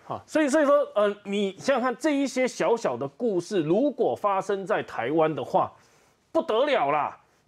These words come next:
Speaker 2: 一个个案就可以搞得全台湾，甚至政府，包括蔡总统也要出来面对，要道歉啊。
Speaker 1: 有可能。
Speaker 2: 所以我们看到了上海，其实反观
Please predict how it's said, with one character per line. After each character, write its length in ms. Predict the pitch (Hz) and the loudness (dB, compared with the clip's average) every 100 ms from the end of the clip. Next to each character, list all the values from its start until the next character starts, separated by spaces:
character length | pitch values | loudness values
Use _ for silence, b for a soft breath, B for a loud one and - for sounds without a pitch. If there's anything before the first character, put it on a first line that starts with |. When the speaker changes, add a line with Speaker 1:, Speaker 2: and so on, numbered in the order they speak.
| 277 | -2
Speaker 2:
一 80 | |
个 140 | 277 311 | 0 0
个 240 | 330 311 | 2 2
案 120 | 294 | 2
就 120 | 269 294 | 0 0
可 100 | 262 | -2
以 60 | |
搞 200 | 254 185 | 0 0
得 120 | 175 | 0
全 240 | - 196 233 | 0 -2 0
台 160 | 226 | 0
湾， 180 | 233 254 | 0 0
甚 180 | 240 254 | 0 -2
至 160 | 226 247 | -2 -6
政 260 | 240 254 170 | 0 0 0
府， 160 | 156 | -6
包 180 | 151 240 | 0 0
括 160 | 226 240 | 2 0
蔡 220 | 240 240 | 0 0
总 180 | 180 208 | 0 -2
统 200 | 185 135 | -4 0
也 60 | |
要 120 | 190 | 0
出 220 | 202 - 233 | -2 -2 -2
来 100 | 156 | 0
面 260 | 226 202 | 0 0
对， 180 | 196 208 | 0 0
要 140 | 233 214 | 2 2
道 200 | 240 196 | 0 -2
歉 300 | - 220 117 | 0 -2 -2
啊。 80 | - | -4
Speaker 1:
有 120 | 123 | -4
可 120 | 117 | -4
能。 140 | 90 85 95 | -6 -14 -14
Speaker 2:
所 160 | - 202 | 0 2
以 40 | |
我 200 | 175 117 | 2 -2
们 180 | 113 131 - | -2 -4 -6
看 380 | - 247 180 147 | -2 0 0 0
到 220 | 165 135 | 2 2
了 100 | 120 | 0
上 320 | - 202 131 | 0 0 0
海， 160 | 107 92 | -6 -8
其 160 | - | -10
实 80 | 127 | -8
反 380 | 143 170 117 113 | -4 -2 -2 0
观 200 | 165 | 0